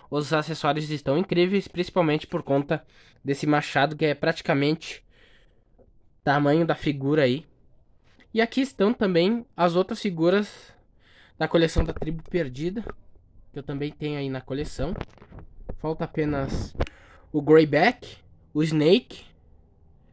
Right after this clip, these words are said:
Ah, eu esqueci o outro agora, o nome.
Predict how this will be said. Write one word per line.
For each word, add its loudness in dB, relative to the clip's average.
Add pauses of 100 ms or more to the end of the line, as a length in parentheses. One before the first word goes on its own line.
(800)
Ah, 2
eu 6
esqueci -2
o 6
outro 0
agora, -4 (140)
o -8
nome. 0